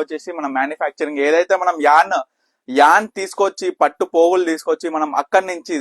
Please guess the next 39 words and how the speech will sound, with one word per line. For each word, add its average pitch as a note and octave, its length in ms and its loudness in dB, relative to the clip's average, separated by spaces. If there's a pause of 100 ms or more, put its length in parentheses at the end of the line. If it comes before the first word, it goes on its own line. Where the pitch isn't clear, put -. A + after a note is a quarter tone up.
జరీతోని E3+ 500 0 (180)
ఏ E3 40 2 (100)
విధంగా G3+ 400 2
మనం F3+ 160 -4 (580)
డైయింగ్ F3+ 320 4
అనేది F3+ 320 0
చేపించి, E3+ 400 -2 (120)
కలర్ D#3+ 280 2
డైయింగ్స్ D#3+ 360 -2
అనేది D3+ 240 -8
చేపించి, D#3+ 340 -6 (180)
ఏ F3 40 0 (100)
విధంగా G3+ 300 0 (100)
మగ్గం E3+ 280 0
మీద F#3 180 -4
ఎక్కించి E3+ 360 -8
మనం D#3 160 -4 (500)
ఈ D#3+ 60 2
యొక్క E3+ 160 4 (140)
జకాట్ G#3+ 400 4
లో A3+ 60 6 (160)
ఈ - 80 -4
యొక్క F#3 160 2 (100)
different F#3 340 -2
types F3 280 0
of, E3+ 80 -2 (160)
ఆ, - 20 6 (840)
కాంబినేషన్స్ F3+ 640 0
తోని, F3+ 180 -6 (100)
డిజైన్స్ E3+ 300 -8
తోని F3 240 -6
మనం D#3 140 -2 (360)
తయారీ D#3 280 4 (100)
ఏ D#3 100 -2
విధంగా D#3 300 -6
చేస్తాం C#3+ 300 -8
అనేది C#3 200 -8
కూడా D3+ 180 -4
మీరు C3+ 160 -8